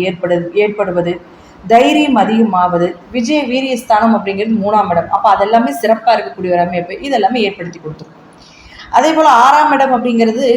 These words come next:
கடன், நோய், வழக்கு, உத்தியோகம், உங்களுடைய சித்தி உறவு முறைகள் இதெல்லாமே சொல்றது ஆறாம் இடம். அப்ப வேலை வாய்ப்புகள் தேடிக்கிட்டு இருக்கீங்க, ஒரு நல்ல வேலை வாய்ப்புகள் கிடைப்பது,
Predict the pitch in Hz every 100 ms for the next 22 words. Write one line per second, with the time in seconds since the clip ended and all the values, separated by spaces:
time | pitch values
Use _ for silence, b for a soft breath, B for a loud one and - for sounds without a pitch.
0 | 233 220 220 233 233 220 220 226 233 -
1 | 196 214 226 220 220 220 202 190 240 233
2 | 220 220 220 208 214 214 208 - 226 -
3 | 247 208 226 226 202 196 190 202 196 247
4 | 233 208 240 202 185 208 180 175 185 165
5 | 151 - - B B B B 240 247 233
6 | 254 285 285 226 233 254 247 233 233 240
7 | - 240 233 240 226 208 220 202 202 214
8 | 208 214 226 254 269 226 233 247 214 214
9 | 220 220 214 196 196 196 190